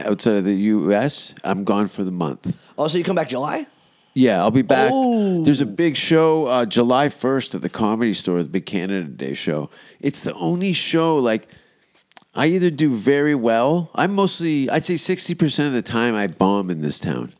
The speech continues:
Speaker 2: Uh-huh.
Speaker 1: The other forty percent, I do great. And on that show on July first, I usually hit my mark. And it's just refreshing coming from an environment where you're actually doing shows in foreign countries where
Speaker 2: So you're
Speaker 1: people
Speaker 2: coming back July?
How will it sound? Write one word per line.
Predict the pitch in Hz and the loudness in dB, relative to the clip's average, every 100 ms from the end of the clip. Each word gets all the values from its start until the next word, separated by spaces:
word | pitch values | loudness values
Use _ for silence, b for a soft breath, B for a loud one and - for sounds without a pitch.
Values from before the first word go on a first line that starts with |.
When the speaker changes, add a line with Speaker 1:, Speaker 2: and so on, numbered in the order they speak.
| - | -18
Speaker 2:
Uh-huh. | 85 101 107 B - | -16 -14 -16 B 2
Speaker 1:
The | 135 | 4
other | 156 160 | 4 2
forty | - 143 156 | 2 2 2
percent, | - 143 - 147 151 127 | 2 0 2 2 2 0
I | |
do | 104 117 | 2 2
great. | 104 95 92 73 - - _ B B B B B | 2 0 0 0 -8 -20 _ B B B B B
And | 123 117 | -2 0
on | 123 127 | 0 0
that | 127 127 | 0 0
show | - 139 127 113 98 | 0 0 2 0 -2
on | 80 104 98 | -2 -4 -2
July | 107 101 98 | 0 2 2
first, | 95 - 95 85 - 82 | 0 0 0 0 -4 -2
I | 90 | -2
usually | 87 78 101 98 95 90 | -2 -4 -2 0 2 0
hit | 95 - | 0 -4
my | 85 | -4
mark. | 82 82 76 62 - - | -2 -2 -2 -6 -14 -16
And | 87 | -12
it's | 85 78 - | -12 -10 -6
just | 107 - - - | -4 -4 -6 -8
refreshing | 92 - 92 85 82 69 69 B B B B | -8 -4 -2 -2 -4 -8 -12 B B B B
coming | 117 104 92 | -2 0 0
from | 101 92 | 0 2
an | 87 85 | 2 0
environment | 85 92 92 85 80 - B B B B - | 0 2 0 0 -4 -8 B B B B -2
where | 98 | 2
you're | 95 95 92 | 4 4 2
actually | 92 - 90 | 0 -2 -2
doing | 95 90 | 0 -2
shows | 80 95 90 80 | 0 4 4 2
in | 85 | -2
foreign | 78 107 95 | -4 -2 -2
countries | - 95 90 85 73 | 0 -2 2 0 0
where | 85 | 0
Speaker 2:
So | 101 | 2
you're | |
Speaker 1:
people | 95 87 87 | 4 4 4
Speaker 2:
coming | 208 196 | 2 0
back | 185 180 180 | 0 -2 -4
July? | 135 135 127 92 62 | -6 -4 -4 -6 -8